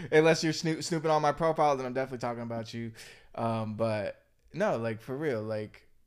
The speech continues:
Speaker 2: I really noticed that too. That's what frustrates me. That's why I have such an emo-, like, that's why I have such a hard time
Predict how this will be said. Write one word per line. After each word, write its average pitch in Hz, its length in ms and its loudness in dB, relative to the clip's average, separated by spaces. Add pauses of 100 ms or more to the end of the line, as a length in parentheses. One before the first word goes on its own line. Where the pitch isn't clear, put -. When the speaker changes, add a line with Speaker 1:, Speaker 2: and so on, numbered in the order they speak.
(120)
Speaker 2:
I 117 80 -2
really 127 340 -2
noticed 120 400 -4
that 110 200 -8
too. 127 180 -4
That's 117 160 -4
what 156 140 -2
frustrates 135 400 -4
me. 120 80 -8
That's 113 140 -8
why 135 160 -2
I - 40 -4
have 120 140 -6
such 117 180 -10
an 120 80 -10
emo-, 117 380 -8
like, 113 240 -8 (640)
that's - 140 -10
why 156 140 2
I - 20 2
have 151 160 0
such 147 180 -6
a 143 60 -4
hard 127 360 -4
time 120 520 -8